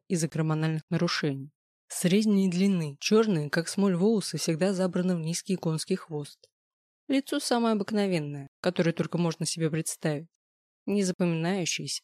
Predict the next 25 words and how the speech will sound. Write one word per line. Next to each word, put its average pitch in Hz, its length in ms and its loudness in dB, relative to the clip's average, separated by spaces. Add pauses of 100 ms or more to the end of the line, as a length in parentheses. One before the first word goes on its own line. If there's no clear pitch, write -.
с - 100 -8
невыразительными 185 840 4
серыми 185 420 2
глазами 175 600 2
и 180 120 -6
голубыми 170 500 2
тенями 175 500 0
под 143 240 -10
ними, 143 260 -6 (440)
которые 202 380 2
становились 185 540 2
еще 185 200 2
более 180 320 4
заметными 170 540 0
после - 420 -4
очередной 170 640 0
бессонной 175 460 -2
ночи, 175 460 -2 (180)
проведенной 156 560 -2
на 139 140 -8
работе. 151 440 -6 (1000)
Работник 240 480 2
я 220 140 6
исполнительный, 156 840 0 (160)
вежливый, 165 640 2